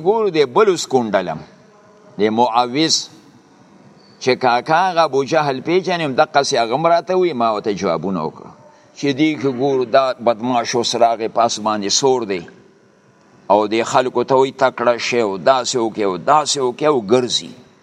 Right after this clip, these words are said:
وی ما دې هلک ته وی چې: «هلکه،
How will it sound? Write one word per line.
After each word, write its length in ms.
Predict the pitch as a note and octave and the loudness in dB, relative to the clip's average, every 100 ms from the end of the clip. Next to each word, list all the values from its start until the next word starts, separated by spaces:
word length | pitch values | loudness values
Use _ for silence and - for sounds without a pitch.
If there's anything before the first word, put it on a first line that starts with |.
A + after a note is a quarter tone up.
| _ _ _ _ _ _ _ - - F3 | _ _ _ _ _ _ _ -16 -12 -6
وی 220 | F#2+ A2+ A#2+ | 0 2 2
ما 220 | C#3 F3 D#3+ | 2 2 2
دې 200 | B2+ F3+ | 2 2
هلک 280 | E3 D#3 C#3+ | 2 -2 0
ته 100 | D3+ | 2
وی 260 | D3 C3+ C3 | 2 0 -2
چې: 100 | C#3 | 0
«هلکه، 380 | B2+ C#3 C#3 | 0 2 2